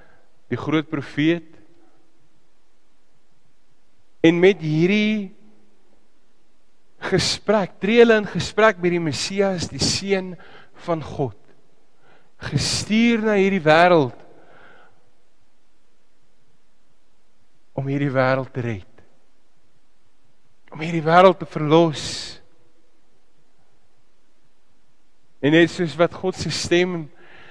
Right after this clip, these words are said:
by Sinaï gehoor is, toe hy die wetboek van Moses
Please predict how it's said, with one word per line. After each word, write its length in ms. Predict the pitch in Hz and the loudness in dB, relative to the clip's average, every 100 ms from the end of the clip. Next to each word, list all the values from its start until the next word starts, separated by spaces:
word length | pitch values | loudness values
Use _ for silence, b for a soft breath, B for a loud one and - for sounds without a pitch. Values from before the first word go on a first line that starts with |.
| b b b - - - - - 131 | b b b -20 -20 -20 -20 -16 2
by 160 | 151 143 | 2 4
Sinaï 500 | 185 185 185 190 165 | 0 6 8 6 2
gehoor 400 | - 151 151 180 170 | -4 2 4 4 2
is, 220 | 143 - - - - - - - - - - - - - - - - - - - - - - - - - - - - - - - - - - - | 0 -4 -6 -8 -14 -20 -20 -20 -20 -20 -20 -20 -20 -20 -20 -20 -20 -20 -20 -20 -20 -20 -20 -20 -20 -20 -20 -20 -20 -20 -20 -20 -20 -20 -20 -2
toe 120 | 151 | 2
hy 80 | 147 | 2
die 120 | 139 | 2
wetboek 360 | 135 147 165 - | 2 2 -4 -4
van 120 | 151 139 | -6 -2
Moses 440 | 131 160 - 139 | 0 0 -2 -10